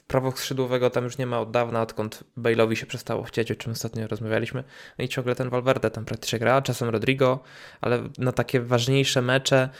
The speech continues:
to już od dwa tysiące, już Zidane w dwa tysiące siedemnastym roku dorzucał, y, często Isco zamiast Bale'a i grali tym rąbem w środku pola. Także to już, już coraz częściej na te najważniejsze mecze w Lidze Mistrzów tak Real Zidana wychodził,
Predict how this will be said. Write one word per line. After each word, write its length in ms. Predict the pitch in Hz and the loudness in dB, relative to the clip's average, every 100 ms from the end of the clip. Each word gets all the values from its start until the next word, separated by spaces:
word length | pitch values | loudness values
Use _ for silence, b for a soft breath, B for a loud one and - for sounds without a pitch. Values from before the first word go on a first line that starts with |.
| B B | B B
to 120 | 127 | 0
już 200 | 131 131 | 0 0
od 100 | 123 | -2
dwa 140 | 127 | -2
tysiące, 440 | 123 - 127 - 135 | -4 0 0 0 0
już 160 | 135 | 2
Zidane 380 | 127 127 151 143 | 2 4 4 4
w 60 | 120 | 2
dwa 120 | 120 | -2
tysiące 320 | - 117 113 | 0 -2 -2
siedemnastym 580 | 113 123 117 117 - 117 | -2 0 0 0 -2 0
roku 340 | 127 127 113 113 B B B B | 0 2 0 0 B B B B
dorzucał, 680 | 117 113 120 - 117 110 110 | -4 -2 -2 -2 0 2 2
y, 40 | 107 110 110 107 110 - | 2 0 -2 -4 -8 -8
często 420 | - 113 - 113 - | -4 -4 -2 -2 -2
Isco 360 | 113 - 113 | -4 0 2
zamiast 420 | 110 107 104 104 | 2 -2 -4 -2
Bale'a 400 | - 110 110 110 120 | 2 2 2 -2 -2
i 360 | - 120 117 117 - | -6 -6 -8 -10 -10
grali 280 | - 117 117 | -4 -2 -2
tym 140 | 117 123 | -2 4
rąbem 300 | 131 120 107 | 4 4 -4
w 60 | |
środku 300 | - - - | -8 -12 -12
pola. 240 | - - - B B B B | -8 -6 -6 B B B B
Także 320 | - - 110 | -10 -6 -6
to 180 | - 110 | -4 -4
już, 280 | 110 - - | -4 -8 -10
już 360 | 113 - - - | -10 -10 -16 -14
coraz 360 | - 127 117 - | -2 0 0 0
częściej 460 | 131 - 123 127 135 B B - | 0 0 -2 -4 -8 B B -2
na 220 | 127 120 | 0 2
te 120 | 120 | 2
najważniejsze 480 | 123 120 120 127 - | 2 0 0 0 0
mecze 300 | 127 127 123 | 0 0 0
w 40 | 117 | -2
Lidze 200 | 123 127 | -2 0
Mistrzów 300 | 123 - - | 0 -4 -8
tak 160 | 101 | -10
Real 240 | 107 107 104 | -4 -2 -2
Zidana 360 | 110 113 104 | -4 -6 -6
wychodził, 400 | 107 110 113 135 | -6 -2 0 0